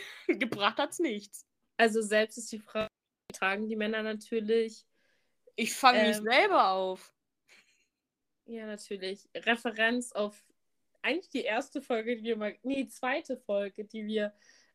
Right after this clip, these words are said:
Speaker 2: äh, die nicht veröffentlicht worden ist. Hab ich nämlich jemanden getragen.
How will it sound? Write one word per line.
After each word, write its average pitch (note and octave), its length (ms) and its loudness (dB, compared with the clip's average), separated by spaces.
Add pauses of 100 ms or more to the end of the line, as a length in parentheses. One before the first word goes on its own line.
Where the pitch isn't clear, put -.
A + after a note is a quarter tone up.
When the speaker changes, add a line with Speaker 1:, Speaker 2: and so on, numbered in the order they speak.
Speaker 2:
äh, A3 160 0
die A3 120 -6
nicht A#3 160 0
veröffentlicht G#3+ 560 -2
worden G3 280 -2
ist. F#3+ 420 -6 (2500)
Hab - 100 -8
ich G#3+ 140 -6
nämlich G3 260 -6
jemanden G3+ 260 -8
getragen. G3 720 -4